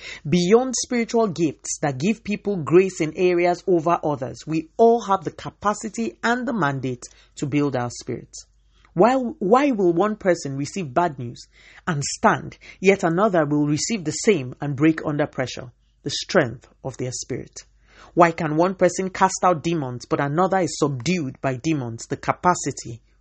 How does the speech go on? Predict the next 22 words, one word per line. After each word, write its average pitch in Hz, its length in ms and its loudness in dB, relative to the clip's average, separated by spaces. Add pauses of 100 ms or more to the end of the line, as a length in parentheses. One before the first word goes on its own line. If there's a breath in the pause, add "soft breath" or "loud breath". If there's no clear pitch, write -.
of 123 160 -4
one 131 200 -6
spirit. - 500 -8 (480 loud breath)
It 175 140 6
is 165 100 4
from 160 220 -2
your 156 100 2
spirit 156 480 -4
that - 220 -8
you 151 40 -4
will 139 140 -4
respond 185 640 -2 (120)
to 135 100 -6
the 123 120 -8
issues 135 360 -8
of 117 160 -10
life. - 340 -12 (560 soft breath)
Why 226 220 4
will 202 180 4
one 190 240 2
person 202 380 -2
sense 196 300 -4